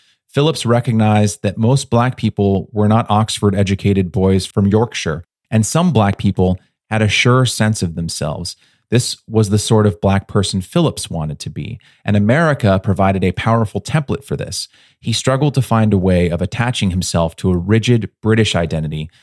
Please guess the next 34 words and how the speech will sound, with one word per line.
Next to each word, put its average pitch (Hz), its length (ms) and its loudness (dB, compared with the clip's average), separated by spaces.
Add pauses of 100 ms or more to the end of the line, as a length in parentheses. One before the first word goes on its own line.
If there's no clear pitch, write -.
(140)
so - 220 0
he 107 80 4
found 131 420 0
it 107 120 2
in 98 140 0
a 92 100 2
wider 104 500 0
Black 110 400 0
identity 85 460 -2
that 85 180 -4
was 90 120 -4
influenced 95 640 -2
by 87 140 -2
American 87 560 -2
culture," 76 460 -10
end 82 160 -10
quote. - 260 -8 (520)
So 127 140 -6
I'd 123 100 -2
love 185 140 -2
for 208 80 -2
you 196 80 2
to 127 100 2
share 101 300 2
with 98 140 2
us 90 280 0
a 107 80 -2
bit 92 160 0
about 92 240 0
the 90 80 -8
story 90 360 -2
of 82 120 -8
Carol 85 280 -4
Phillips. - 560 -10